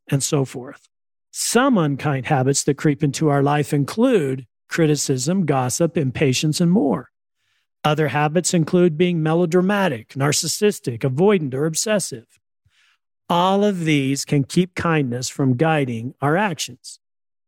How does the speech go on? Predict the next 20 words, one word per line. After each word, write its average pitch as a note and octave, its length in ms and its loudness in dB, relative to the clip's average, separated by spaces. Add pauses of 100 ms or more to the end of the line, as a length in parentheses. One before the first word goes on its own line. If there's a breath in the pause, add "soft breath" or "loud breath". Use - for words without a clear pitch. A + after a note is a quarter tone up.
(160)
But E3 140 2
what F3 240 2
we A#3+ 260 6
can G3+ 180 2
do B2 420 -6 (300)
is D3+ 180 2
clearly B3 500 2
take D#3 200 0
a D3+ 40 -4
step D#3 380 -2
back F3+ 460 -2 (600)
to D#3 100 2
see F3+ 320 2
what F3+ 340 2
habits D#3 480 -2
rule E3 720 2
our D#3 220 2
day, D3+ 480 -2 (500)
kind D3 320 2
habits D3+ 560 -2